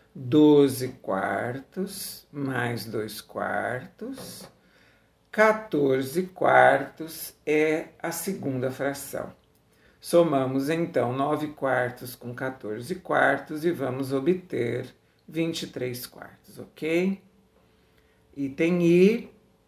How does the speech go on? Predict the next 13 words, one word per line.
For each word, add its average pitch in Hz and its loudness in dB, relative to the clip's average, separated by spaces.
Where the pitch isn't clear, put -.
o 160 -6
número 151 0
misto 131 -2
é 131 -2
dois 135 2
inteiros 131 -6
e 120 -10
três 117 -8
décimos, 113 -2
pra 170 2
subtrair 175 2
oito 135 -4
quintos. - -14